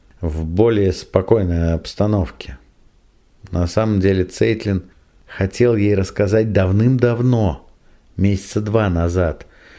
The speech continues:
но не знал, как к этому подступиться. «Катя, я и мама, в общем, ты наша, моя дочка. Ну,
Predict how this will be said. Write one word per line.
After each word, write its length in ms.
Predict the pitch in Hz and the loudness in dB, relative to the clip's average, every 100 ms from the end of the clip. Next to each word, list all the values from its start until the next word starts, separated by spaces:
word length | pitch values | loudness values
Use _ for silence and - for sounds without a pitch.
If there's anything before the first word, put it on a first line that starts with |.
| - - - | -20 -12 -2
но 120 | 98 | 0
не 140 | 110 | 2
знал, 340 | 110 110 117 92 | 0 0 0 0
как 220 | 98 - | -2 -2
к 60 | 107 | -2
этому 260 | 95 90 | 0 -2
подступиться. 840 | 85 - - 107 - 92 - 76 67 _ _ _ _ _ _ _ _ _ - | -4 -8 -4 -4 0 -2 -4 -12 -12 _ _ _ _ _ _ _ _ _ -4
«Катя, 520 | 123 117 127 107 82 76 - - _ | -2 0 0 -2 -2 -6 -12 -18 _
я 480 | 98 98 85 101 135 | -12 -8 -2 0 2
и 100 | 120 | 2
мама, 560 | 104 123 180 147 95 78 - - - - - _ - - - - - 95 | 0 0 0 0 -2 -4 -8 -18 -20 -20 -20 _ -20 -20 -20 -20 -12 0
в 100 | 120 | 0
общем, 420 | 131 - 123 113 | 0 0 0 -2
ты 380 | - 131 143 113 | -4 -2 0 2
наша, 1000 | 101 98 98 110 139 117 - 104 87 78 - - - - - | 2 2 2 2 2 0 0 0 0 -2 -10 -16 -14 -14 -8
моя 540 | 90 98 113 131 107 | -2 0 2 2 0
дочка. 640 | 73 78 92 80 - - - _ _ - - - - - - - | -4 -2 0 0 -4 -14 -20 _ _ -20 -20 -20 -20 -20 -10 0
Ну, 360 | 127 123 80 | 0 0 -4